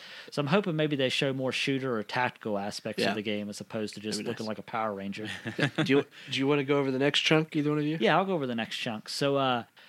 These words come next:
Speaker 1: so yeah, so Legends of Zelda Breath of the Wild, which still hasn't officially been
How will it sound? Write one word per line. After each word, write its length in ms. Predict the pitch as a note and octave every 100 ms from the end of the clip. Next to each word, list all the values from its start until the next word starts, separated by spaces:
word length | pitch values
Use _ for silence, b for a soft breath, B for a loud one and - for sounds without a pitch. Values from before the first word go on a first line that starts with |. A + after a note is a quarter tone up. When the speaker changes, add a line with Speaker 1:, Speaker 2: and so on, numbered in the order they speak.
| b b _
Speaker 1:
so 120 | - F#3
yeah, 160 | F3+
so 240 | - D#3+ C#3+
Legends 460 | B2+ E3+ G3+ G#3
of 80 | E3
Zelda 260 | D3 D3+ C3+
Breath 260 | C#3 C#3+
of 80 | C#3
the 60 | B2+
Wild, 540 | A#2+ A#2 B2+ C3 B2+ -
which 340 | B2+ B2 -
still 240 | - G3+ G#3
hasn't 300 | G#3+ G3 D3
officially 560 | B2+ - D#3 - C#3+ C3+
been 420 | A#2 C3 C3 B2